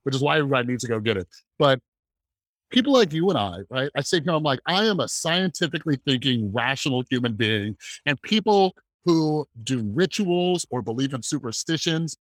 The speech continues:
they are just bonkers, crazy, <laughs> like, that is ridiculous. You need to,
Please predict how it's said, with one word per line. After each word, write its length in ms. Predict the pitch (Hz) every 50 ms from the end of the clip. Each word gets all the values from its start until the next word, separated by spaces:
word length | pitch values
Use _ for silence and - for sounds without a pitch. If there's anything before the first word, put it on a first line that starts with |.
| _ _ -
they 160 | 120 151 165
are 140 | 170 160 143
just 360 | 131 139 139 131 123 - - _ _ - 123 _ -
bonkers, 680 | 139 135 143 151 143 - 156 151 151 151 151 143 - - _ _ _ _
crazy, 680 | - 151 143 143 143 143 131 135 135 143 143 131 131
<laughs> 40 | 131
like, 240 | 135 131 117 123 110
that 160 | 120 127 131 135
is 120 | 120 -
ridiculous. 640 | 113 98 - 151 147 131 - 143 131 131 135 - -
You 80 | 98
need 160 | 120 151 143 123
to, 120 | 120 104